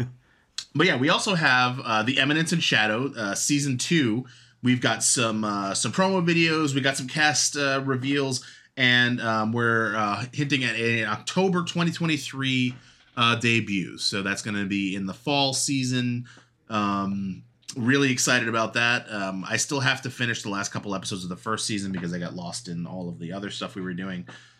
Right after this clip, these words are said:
Speaker 2: Um, but, uh, yeah, big, big impact on that one that I did not expect.
Speaker 1: Yeah. Uh,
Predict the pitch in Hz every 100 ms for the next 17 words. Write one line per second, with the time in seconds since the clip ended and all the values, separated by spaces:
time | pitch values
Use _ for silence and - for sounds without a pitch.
0 | _ 95 95 92 90 85 82 82 - _
1 | _ - 101 92 85 90 85 82 78 85
2 | 147 135 113 - 127 107 127 156 - 143
3 | 165 95 - 98 110 104 87 85 85 90
4 | 90 87 - 92 65 - - _ _ _
5 | _ _ _ _ - 85 123 90 - -
6 | - _ - 104 107 107